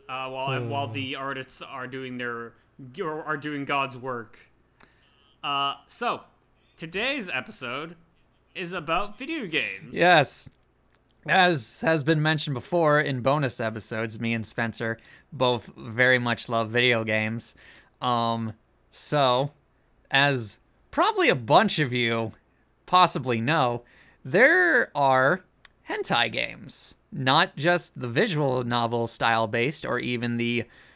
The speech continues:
Speaker 2: classic Honey Pop style. Uh, there's also a more different variety of two D action adventure side-scrolling games uh, which feature monster girls. Bas-, the basic component of that is that you play as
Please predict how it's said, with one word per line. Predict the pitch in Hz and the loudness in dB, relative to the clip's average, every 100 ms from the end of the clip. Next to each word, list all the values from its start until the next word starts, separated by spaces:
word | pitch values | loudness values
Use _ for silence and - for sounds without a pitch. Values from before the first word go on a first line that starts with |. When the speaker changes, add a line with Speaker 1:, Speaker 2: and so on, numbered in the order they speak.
| _ | _
Speaker 2:
classic | - 151 127 - 120 - - | -6 -2 -2 -2 -6 -6 -14
Honey | - 165 147 | -6 -4 -4
Pop | - 113 120 - - | -2 -2 -2 -4 -20
style. | - - 120 120 123 160 - _ - _ - | -18 -8 -4 -2 -2 -4 -8 _ -20 _ -4
Uh, | 131 | 0
there's | 131 131 | 2 0
also | 127 160 - 135 127 135 - _ _ - | 2 0 0 -2 0 -2 -4 _ _ -6
a | 123 | -4
more | 123 123 120 117 | -2 0 2 2
different | 113 190 262 160 | 2 0 0 -2
variety | - 127 123 123 131 139 - | -2 0 0 0 0 -4 0
of | 127 123 120 107 - _ _ _ | 2 2 -2 -6 -14 _ _ _
two | - 170 196 | -4 0 2
D | 190 190 190 190 - | 2 0 0 -2 4
action | 143 151 - | 4 4 0
adventure | 143 120 139 143 - 135 120 | -2 2 2 2 -2 2 0
side-scrolling | 113 - 151 160 - 123 117 113 113 | 0 0 2 2 -2 -6 -4 -4 -2
games | 113 113 117 120 - - _ _ _ _ _ | -2 -2 -4 -8 -12 -20 _ _ _ _ _
uh, | 120 113 113 113 | -2 2 2 0
which | 110 131 - | -2 -6 -6
feature | 123 113 131 | -6 -4 -2
monster | 143 165 - 123 | 0 0 -2 -6
girls. | 120 107 - - - - | -6 -10 -12 -14 -16 -14
Bas-, | 120 135 135 - | -2 0 -2 -4
the | 127 117 | -4 -4
basic | 101 127 113 120 | -2 -2 -2 -6
component | - 117 123 120 113 | -8 -8 -6 -4 -2
of | 110 | 2
that | 151 135 - | 6 6 4
is | 123 | -4
that | 113 113 117 | 0 0 0
you | 117 | -4
play | 107 139 123 123 | -4 0 2 4
as | 123 117 113 | 4 4 2